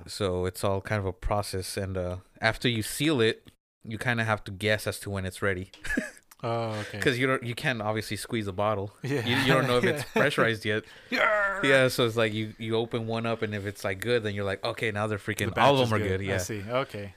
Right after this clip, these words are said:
Speaker 1: So, but yeah, this, these turned out pretty good. I like how
Speaker 2: Yeah, dude, it's great.
Speaker 1: how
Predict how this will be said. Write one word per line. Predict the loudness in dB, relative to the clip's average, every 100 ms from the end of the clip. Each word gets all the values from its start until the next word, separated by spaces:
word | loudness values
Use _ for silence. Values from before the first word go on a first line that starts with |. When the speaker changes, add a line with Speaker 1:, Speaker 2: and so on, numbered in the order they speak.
| -16
Speaker 1:
So, | -4 -2 0
but | -2 -4 -4
yeah, | 0 2 2
this, | -2
these | -4 -6 -2
turned | 0
out | 0 0
pretty | -2
good. | 0 0
I | 0
like | -2 -4
how | -2
Speaker 2:
Yeah, | -2 -2
dude, | -6
it's | -10 -10
great. | -10 -10 -12 -20 _ _ _ _ -12
Speaker 1:
how | -8 -8 -10